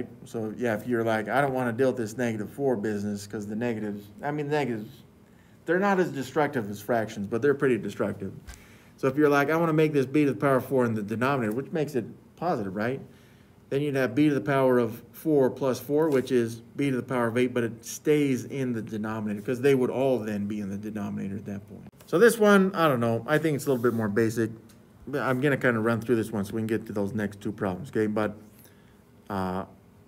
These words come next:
for me, once again, for these, I'm just gonna focus on the numerator, then the denominator. So I'm not even worried about that,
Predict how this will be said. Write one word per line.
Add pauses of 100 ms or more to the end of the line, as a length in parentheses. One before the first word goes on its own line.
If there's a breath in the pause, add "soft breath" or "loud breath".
(300)
for
me,
once
again,
for
these,
I'm
just
gonna
focus
on
the
numerator,
then
the
denominator.
So
I'm
not
even
worried
about
that,